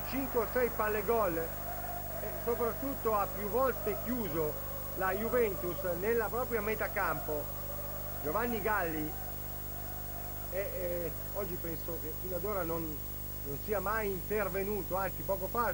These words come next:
ha dovuto parare su quel, su quel tiro di, di Rui Barros in fuorigioco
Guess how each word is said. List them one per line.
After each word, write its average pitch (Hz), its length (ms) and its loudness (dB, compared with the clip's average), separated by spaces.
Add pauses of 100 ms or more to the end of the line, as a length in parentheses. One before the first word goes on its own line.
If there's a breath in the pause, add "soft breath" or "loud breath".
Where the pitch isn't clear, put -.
(100)
ha 170 60 -2
dovuto 180 460 -2
parare 180 540 2 (500)
su 190 180 -2
quel, 190 460 2
su 175 100 -4
quel 170 160 -2
tiro 208 220 0
di, 170 160 -2
di 156 380 0
Rui 196 140 -2
Barros 185 400 0
in 175 140 -2
fuorigioco 156 840 0